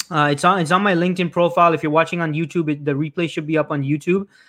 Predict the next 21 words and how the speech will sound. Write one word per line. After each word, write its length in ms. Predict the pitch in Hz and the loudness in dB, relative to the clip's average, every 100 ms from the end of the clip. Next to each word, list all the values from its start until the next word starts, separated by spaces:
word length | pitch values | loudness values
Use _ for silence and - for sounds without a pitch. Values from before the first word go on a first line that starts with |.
| _ _ _ - | _ _ _ -2
And, 420 | 143 147 147 147 | 0 2 2 2
uh, 260 | 147 143 151 | 4 4 4
it's 120 | 143 | 2
also 300 | 160 160 160 | 0 2 0
on, 260 | 156 156 151 | 0 0 -2
on 180 | 143 | -2
my 120 | 147 135 | -2 -2
Facebook, 540 | 151 143 - 143 - | -4 -4 -2 -2 0
uh, 280 | 131 127 123 | -2 0 -4
page 300 | - 147 135 | -4 -4 -2
as 100 | 127 | -2
well. 160 | 127 120 | -2 -2
So 140 | 139 | -2
make 160 | 135 170 | -2 0
sure 120 | 208 | 0
you 40 | |
check 200 | - 190 | 2 2
it 80 | 190 | 4
out. 180 | 190 151 | 4 2
Great 180 | 170 175 | 0 0
conversation. 800 | 175 175 156 175 170 180 180 | 0 0 0 0 0 0 -2